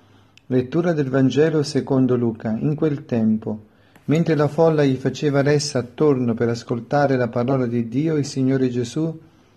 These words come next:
stando presso il lago di Genesaret, vide due barche accostate alla sponda.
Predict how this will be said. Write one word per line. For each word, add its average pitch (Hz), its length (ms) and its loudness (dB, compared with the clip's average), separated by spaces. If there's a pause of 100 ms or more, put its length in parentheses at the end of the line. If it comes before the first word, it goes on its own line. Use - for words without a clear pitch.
(180)
stando 170 420 0
presso 151 400 0
il 131 80 0
lago 135 300 2
di 123 160 -2
Genesaret, 139 880 -2 (440)
vide 165 420 2
due 139 160 2
barche 156 460 0
accostate 135 760 -2
alla 120 180 0
sponda. 104 720 -2